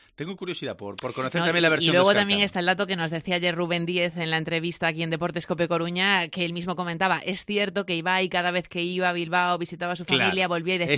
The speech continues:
Speaker 1: eso era
Speaker 2: "Me
Speaker 1: clave.
Speaker 2: cuesta mucho el volver", ¿no? Esto seguro que se sabía
Speaker 1: Eso es
Speaker 2: ya
Speaker 1: la
Speaker 2: en el
Speaker 1: clave.
Speaker 2: vestuario.
Speaker 1: Claro, eso es la clave, que al final te acaba de ser padre y dice, "Joder, pues mira, me voy a Bilbao, que yo ya tengo todo hecho en el fútbol", y también lo dijo él,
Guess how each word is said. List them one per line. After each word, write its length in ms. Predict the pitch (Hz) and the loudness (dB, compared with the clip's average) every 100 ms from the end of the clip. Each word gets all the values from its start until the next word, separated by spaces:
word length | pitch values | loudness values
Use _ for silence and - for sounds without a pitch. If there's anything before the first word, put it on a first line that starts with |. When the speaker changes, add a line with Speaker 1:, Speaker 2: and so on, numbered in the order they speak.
| 180 | 4
Speaker 1:
eso 60 | |
era 100 | 135 | 4
Speaker 2:
"Me 60 | 170 | 2
Speaker 1:
clave. 140 | 220 | 4
Speaker 2:
cuesta 380 | 240 240 - 240 | 4 4 0 -2
mucho 500 | 220 233 - 262 262 - - - | -2 -6 0 0 0 -8 -20 -20
el 260 | - 190 175 | -6 -2 2
volver", 380 | 175 165 185 143 | 2 4 2 0
¿no? 120 | 175 | -4
Esto 180 | 190 185 | -6 -6
seguro 180 | 165 156 | -8 -8
que 80 | |
se 120 | 156 160 | -10 -6
sabía 260 | 160 160 | -4 0
Speaker 1:
Eso 60 | 156 | 2
es 40 | |
Speaker 2:
ya 60 | 156 | 2
Speaker 1:
la 60 | |
Speaker 2:
en 60 | 156 | 0
el 40 | 143 | -4
Speaker 1:
clave. 100 | 85 | -6
Speaker 2:
vestuario. 340 | 73 139 143 | -8 -12 -6
Speaker 1:
Claro, 240 | 135 92 95 | -2 -2 -4
eso 140 | 127 | -6
es 60 | 120 | -6
la 120 | 95 | -6
clave, 320 | 101 76 76 | -8 -12 -14
que 120 | 95 | -14
al 100 | 92 | -12
final 260 | 113 117 110 | -8 -8 -6
te 140 | 110 | -6
acaba 260 | 110 117 113 | -6 -4 -4
de 60 | |
ser 240 | 104 117 110 | -4 -6 4
padre 340 | 180 180 160 | 6 6 4
y 40 | 123 | -2
dice, 160 | - | -6
"Joder, 240 | - - - _ 69 | -18 -20 -20 _ _
pues 160 | 85 | -20
mira, 220 | 95 101 76 | -14 -14 -12
me 120 | 90 | -8
voy 100 | 120 | -8
a 60 | |
Bilbao, 340 | 110 104 143 139 | -6 -2 0 0
que 100 | 113 | -4
yo 80 | 113 | -4
ya 60 | |
tengo 240 | 123 110 104 | -6 -8 -8
todo 200 | 113 110 | -6 -6
hecho 200 | - 110 | -6 -8
en 60 | |
el 100 | 107 | -8
fútbol", 320 | 147 165 170 | -6 -2 -2
y 60 | 131 | -4
también 260 | 104 110 104 | -6 -6 -6
lo 40 | |
dijo 300 | 104 - 117 | -6 -4 -2
él, 140 | 98 | -2